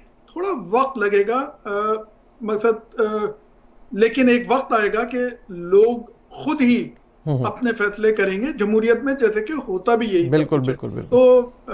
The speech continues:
Speaker 1: पेवस्ता रहे शजर से, उम्मीदें बाहर रख।
Speaker 2: बिल्कुल।
Speaker 1: अ, तो जमहूरियत को इसी तरह से मेरे ख्याल में परवान चढ़ना चाहिए। हम आगे बढ़ते हैं, चलिए, अ,
Speaker 2: जमहूरियत तो देखें, जमहूरियत की आप बात कर रहे हैं तो जमहूरियत, अ, ही एक सॉल्यूशन है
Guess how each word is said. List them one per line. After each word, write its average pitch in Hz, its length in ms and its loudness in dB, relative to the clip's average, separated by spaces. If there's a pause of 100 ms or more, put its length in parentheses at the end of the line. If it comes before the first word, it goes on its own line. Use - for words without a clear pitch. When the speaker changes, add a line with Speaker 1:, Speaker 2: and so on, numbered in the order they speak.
Speaker 1:
पेवस्ता 214 580 0
रहे 247 200 2
शजर 214 340 -2
से, 285 300 -10
उम्मीदें 214 420 -2
बाहर 180 280 -2
रख। 202 300 -6 (120)
Speaker 2:
बिल्कुल। 135 320 0
Speaker 1:
अ, 196 140 -2 (240)
तो 233 420 2 (200)
जमहूरियत 202 480 0
को 254 80 0
इसी 233 140 -4
तरह 240 180 -2
से 233 400 -4
मेरे 185 160 -2
ख्याल 202 180 -2
में 214 140 0
परवान 185 280 0
चढ़ना 190 320 -4
चाहिए। 208 360 -2 (360)
हम 262 160 6
आगे 262 220 4
बढ़ते 262 340 0
हैं, 277 300 0
चलिए, 240 380 0
अ, 277 600 -6
Speaker 2:
जमहूरियत 202 600 6
तो 262 80 0
देखें, 220 360 2
जमहूरियत 170 380 4
की 196 80 4
आप 175 100 6
बात 151 220 2
कर 160 120 -2
रहे 156 80 -2
हैं 170 100 -6
तो 165 60 -6
जमहूरियत, 147 720 -2
अ, 160 280 4 (600)
ही 208 140 4
एक 175 260 2
सॉल्यूशन 151 460 0
है 113 140 -10